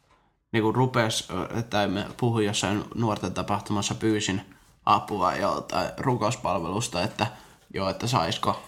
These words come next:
saisko apua näihin. Tai, tai sa-, s-, mä haluaisin luottaa enemmän Jumalaa, niin se, että pyysi niiltä rukousapua siihen, että jos ne vois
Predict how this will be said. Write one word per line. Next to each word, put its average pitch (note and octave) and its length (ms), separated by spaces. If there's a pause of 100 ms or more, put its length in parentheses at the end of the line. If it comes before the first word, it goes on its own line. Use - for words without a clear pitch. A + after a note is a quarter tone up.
(360)
saisko F#2+ 420
apua E2+ 360
näihin. F2 320 (320)
Tai, - 200
tai F#2 240 (120)
sa-, A#2 220 (100)
s-, - 180
mä A2+ 200
haluaisin G#2+ 440
luottaa G2 460
enemmän D#2 400
Jumalaa, G2 520 (340)
niin F#2 120
se, A2+ 100
että F2 400 (260)
pyysi G#2+ 260
niiltä G#2+ 300
rukousapua - 680
siihen, - 320
että - 200
jos F#2+ 180
ne - 100
vois F#2 380